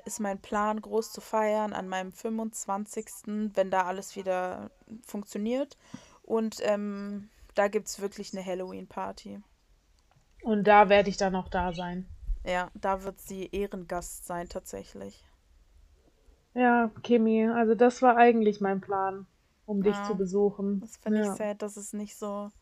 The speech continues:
Speaker 1: passiert ist, aber wa-, was soll's, ne? Was soll's?
Speaker 2: Corona, äh, zerstört unser Leben.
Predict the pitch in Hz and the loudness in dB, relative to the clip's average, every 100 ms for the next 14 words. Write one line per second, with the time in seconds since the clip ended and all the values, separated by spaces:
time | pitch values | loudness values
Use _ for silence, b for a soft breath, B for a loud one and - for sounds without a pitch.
0 | _ _ _ _ _ _ - 214 233 233 | _ _ _ _ _ _ -18 -12 -6 -6
1 | 226 220 202 196 196 196 - _ 214 - | -6 -6 -6 -6 -8 -12 -14 _ -10 -2
2 | 208 214 190 - 196 208 - 220 214 196 | 0 0 -2 -10 -10 -10 -8 -10 -8 -4
3 | 214 208 - - - - _ _ _ _ | -4 -4 -8 -20 -20 -20 _ _ _ _
4 | _ _ _ _ - 233 226 233 240 233 | _ _ _ _ 6 10 10 10 8 8
5 | 226 220 220 214 - 233 226 226 226 214 | 6 4 4 -2 4 4 4 2 2 4
6 | 220 208 208 | 4 2 -8